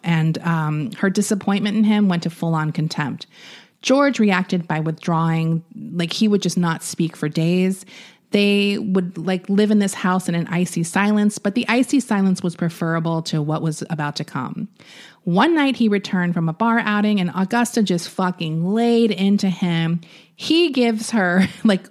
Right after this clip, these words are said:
what was described as an open-handed wallop. So I just picture him drunkenly swinging at her as she yelled at him. This became, like, a regular part of their routine at this point.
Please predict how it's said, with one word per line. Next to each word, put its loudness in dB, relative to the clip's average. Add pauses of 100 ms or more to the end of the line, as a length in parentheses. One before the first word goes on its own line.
what 0
was 0
described -2
as -2
an 0
open-handed 2
wallop. 0
So -2
I 4
just -4
picture -2
him 0
drunkenly -4 (300)
swinging 2
at 0
her 2
as 4
she 0
yelled 0
at 0
him. 2 (440)
This 0
became, 4
like, 2
a 2
regular 0
part -2
of -4
their -2
routine -2
at -8
this -8
point. -10